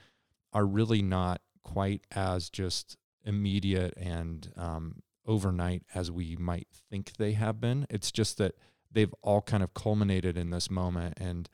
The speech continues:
um, come together to bring us to the place that we're in, in our culture. So that has been helpful for me. And the, just to describe then the basic thing, it's, um,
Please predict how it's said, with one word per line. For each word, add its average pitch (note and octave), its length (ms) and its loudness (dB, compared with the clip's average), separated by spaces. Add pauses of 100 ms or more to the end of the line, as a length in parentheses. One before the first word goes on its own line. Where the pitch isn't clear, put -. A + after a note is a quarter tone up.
(460)
um, E2+ 360 0
come A2+ 240 2
together F2 640 0 (240)
to - 80 -2
bring F#2+ 300 2
us - 160 0
to F#2+ 100 -2
the E2 120 -2
place - 360 -4
that - 160 -8
we're E2+ 120 -10
in, F2+ 200 -4
in E2 100 -4
our D#2+ 100 -6
culture. - 360 -6
So A2+ 220 4
that B2 320 6
has A#2 200 6
been G2+ 180 4
helpful F#2 300 2
for - 200 -4
me. F2+ 260 0
And A2+ 180 2
the, A#2 160 8 (500)
just - 260 2
to C3+ 80 6
describe G#2 640 4
then F#2 180 0
the F#2 80 0
basic F#2+ 460 0
thing, F#2+ 380 2
it's, - 240 -2 (320)
um, F#2 420 0